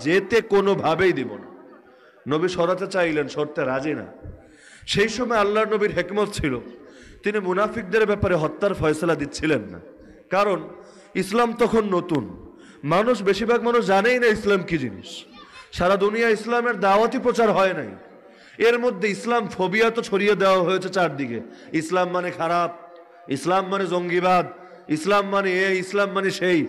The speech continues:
বদনাম তো আছেই। এখন যদি রাসূল এই মুনাফিকগুলোরে হত্যা করেন, কাফেররা এটাকে ইস্যু বানাবে, "দেখেছো মুসলমান কত খারাপ, মুসলমান হলে নিরাপত্তা পাবা না,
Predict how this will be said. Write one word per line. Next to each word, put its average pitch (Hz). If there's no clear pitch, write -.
বদনাম 170
তো 185
আছেই। 143
এখন 240
যদি 220
রাসূল 202
এই 220
মুনাফিকগুলোরে 214
হত্যা 175
করেন, 165
কাফেররা 220
এটাকে 214
ইস্যু 202
বানাবে, 160
"দেখেছো 196
মুসলমান 208
কত 175
খারাপ, 180
মুসলমান 214
হলে 196
নিরাপত্তা 190
পাবা 185
না, 208